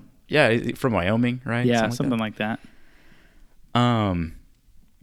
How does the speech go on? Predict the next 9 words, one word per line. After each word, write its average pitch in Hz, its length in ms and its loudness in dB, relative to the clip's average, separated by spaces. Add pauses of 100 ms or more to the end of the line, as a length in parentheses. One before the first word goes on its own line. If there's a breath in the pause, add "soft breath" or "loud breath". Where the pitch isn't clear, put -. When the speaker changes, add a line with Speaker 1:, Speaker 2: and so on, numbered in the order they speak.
(920)
Speaker 1:
anything 170 360 0
else 120 260 0
from 101 200 -6
Green 98 280 -2
Tribe 104 300 -2
today? 98 440 0 (400)
Oh, 131 420 -2 (400)
okay. 92 380 -2 (160)
W-, 123 240 -10